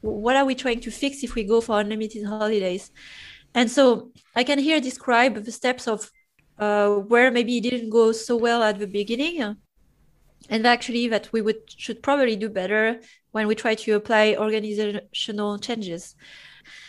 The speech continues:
And it comes down again back to the context. So in the end, my main feedback, and, uh, we get better at this, so we are learning as an or-, organization, and I'm really grateful that there's a lot of this ongoing discussion with the leadership,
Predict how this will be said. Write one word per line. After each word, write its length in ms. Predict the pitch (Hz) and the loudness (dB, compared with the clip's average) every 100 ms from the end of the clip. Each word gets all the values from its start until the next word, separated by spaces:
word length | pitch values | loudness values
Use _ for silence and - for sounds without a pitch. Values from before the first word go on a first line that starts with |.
| - _ _ | -20 _ _
And 260 | 208 208 - - _ _ _ _ 226 | -2 -2 -4 -16 _ _ _ _ -6
it 60 | |
comes 260 | - 285 254 | 2 2 4
down 220 | 254 240 | 2 2
again 340 | 208 226 226 - | 0 0 0 -2
back 220 | 214 233 | -2 -2
to 200 | - 214 | -2 -4
the 120 | 202 208 | -4 -2
context. 640 | 247 254 - - - - - _ - _ _ _ _ _ | -2 -2 -6 -10 -16 -18 -20 _ -20 _ _ _ _ _
So 600 | - 226 214 214 208 - - - | 2 6 8 8 6 4 -12 -4
in 140 | 247 | -2
the 120 | 247 262 | 4 4
end, 140 | 269 | 4
my 200 | 240 302 | 2 2
main 200 | 302 247 | 0 -4
feedback, 460 | 233 202 220 - - | -6 -4 -4 -4 -6
and, 200 | 214 208 | -4 0
uh, 300 | 208 202 202 208 | 2 2 2 2
we 80 | |
get 200 | 202 214 | 2 0
better 260 | 190 202 254 | 0 0 2
at 160 | 294 240 | 2 2
this, 280 | 285 320 - | -2 -4 -8
so 240 | - 220 | -2 2
we 180 | 220 214 | 4 4
are 240 | 208 202 | 4 4
learning 320 | 214 233 240 | 2 0 -2
as 100 | 220 | -4
an 120 | 214 208 | -4 -4
or-, 240 | 208 208 220 | -2 -2 -4
organization, 760 | 214 214 202 214 247 277 285 | -4 -4 0 -2 0 -2 0
and 220 | 226 208 | -2 -4
I'm 340 | 208 - 214 208 | -4 -2 -2 0
really 640 | 226 220 214 214 208 202 - - | -2 0 0 2 2 0 -6 -4
grateful 440 | 233 233 - 247 | 0 0 0 0
that 240 | 214 196 - | 2 0 0
there's 220 | 208 208 | -2 0
a 60 | 220 | 0
lot 180 | 220 226 | 0 0
of 80 | 208 | -4
this 140 | 202 | -4
ongoing 380 | 214 220 214 208 | -4 -2 -2 -4
discussion 420 | 208 - 226 226 | -6 -8 -8 -2
with 160 | 208 196 | -2 0
the 60 | |
leadership, 580 | 208 240 214 - 226 | -2 0 -2 -2 -6